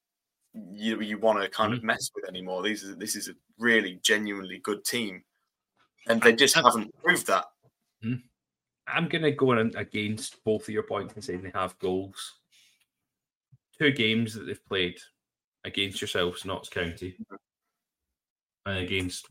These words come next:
Speaker 2: Walsall. Two of those games, they've scored nine goals. Outside that, they've only scored ten in eleven games.
Speaker 1: Yeah.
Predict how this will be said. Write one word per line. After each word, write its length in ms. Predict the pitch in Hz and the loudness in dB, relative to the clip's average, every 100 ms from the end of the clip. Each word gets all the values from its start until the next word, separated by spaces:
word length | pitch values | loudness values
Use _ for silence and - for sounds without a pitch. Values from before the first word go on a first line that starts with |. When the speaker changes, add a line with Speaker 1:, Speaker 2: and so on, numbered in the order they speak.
| - | -2
Speaker 2:
Walsall. 680 | 92 87 - 98 87 - _ _ _ _ _ _ _ _ | 0 0 -2 -2 -2 -4 _ _ _ _ _ _ _ _
Two 180 | - 123 | -2 0
of 60 | 110 | 2
those 220 | 107 98 | 2 0
games, 360 | - 95 98 92 | 2 2 2 -2
they've 100 | 95 | -6
scored 340 | - 101 90 | -2 0 2
nine 220 | 92 90 | 2 0
goals. 440 | 87 87 87 - - _ - | 2 -2 -4 -10 -16 _ -4
Outside 340 | 107 95 95 | -2 0 -2
that, 180 | 92 87 | 2 0
they've 140 | 82 90 | 0 -4
only 160 | 90 | -4
scored 280 | 87 98 90 - | -2 -2 -2 -4
ten 340 | - 90 85 92 _ _ _ _ _ _ _ - | 0 2 2 -2 _ _ _ _ _ _ _ 2
in 140 | 95 | 4
eleven 400 | 92 90 92 87 | 4 4 2 -2
games. 460 | 85 85 85 - - _ _ _ _ _ _ _ _ _ _ _ _ _ _ _ _ | 0 0 -2 -12 -14 _ _ _ _ _ _ _ _ _ _ _ _ _ _ _ _
Speaker 1:
Yeah. 140 | - | -2